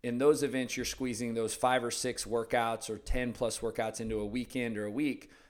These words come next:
The Open actually is testing five different workouts over five weeks. The Open is gonna be five consecutive weeks starting this coming week.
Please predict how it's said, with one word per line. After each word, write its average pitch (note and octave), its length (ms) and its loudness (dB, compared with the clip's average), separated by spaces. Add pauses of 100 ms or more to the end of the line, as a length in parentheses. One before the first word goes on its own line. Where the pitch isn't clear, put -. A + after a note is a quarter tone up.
The B2+ 160 6
Open D3+ 320 8
actually A#2 460 -2
is G#2+ 120 -4
testing A2+ 560 -2
five A#2+ 440 0
different B2 360 -2
workouts G#2+ 460 -2
over G#2+ 240 -4
five A2+ 420 -4
weeks. A2 500 -6 (200)
The C3 140 4
Open D3 360 6
is C3 140 -2
gonna B2 160 -2
be A#2+ 100 -4
five B2+ 380 0
consecutive A#2+ 580 -2
weeks E3 300 0
starting A#2 500 0
this C3+ 260 4
coming D3+ 460 -2
week. A#2+ 380 -6